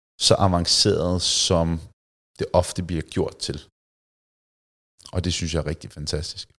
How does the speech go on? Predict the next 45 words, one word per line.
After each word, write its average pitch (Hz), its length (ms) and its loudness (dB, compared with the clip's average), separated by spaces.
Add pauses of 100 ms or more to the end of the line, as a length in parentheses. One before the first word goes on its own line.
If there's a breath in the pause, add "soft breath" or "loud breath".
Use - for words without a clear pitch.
(840 loud breath)
Tak 107 160 6
fordi - 160 -2
du 104 100 4
lyttede 95 340 6
med. 107 80 6 (240)
Du 98 60 0
må 98 80 6
meget 95 260 8
gerne 98 240 6 (240)
dele, 107 340 4 (800)
at - 140 2
du 101 60 4
har 92 120 6
lyttet 92 220 4
med 92 160 4
på 110 140 -8
podcasten 104 520 4
på 95 240 2
din 90 260 -2
story 95 520 4 (140)
på 87 320 2
Instagram, 87 680 -2 (240)
eller 85 140 -14
del 95 200 -4
det 98 80 -8
på - 100 -14
Facebook. 107 480 2
Husk - 220 0
at 101 80 0
tagge 101 420 4
mig, 117 180 0
så - 160 -4
jeg 90 100 -2
kan 90 260 -2
reposte, 104 580 2
så 101 80 0
jeg 85 100 2
kan 82 80 -2
se, - 380 0 (580 loud breath)
at, 95 340 6
øh, 82 880 2
dem, 98 140 4
som 104 200 2
gør 90 320 4
det. 107 160 4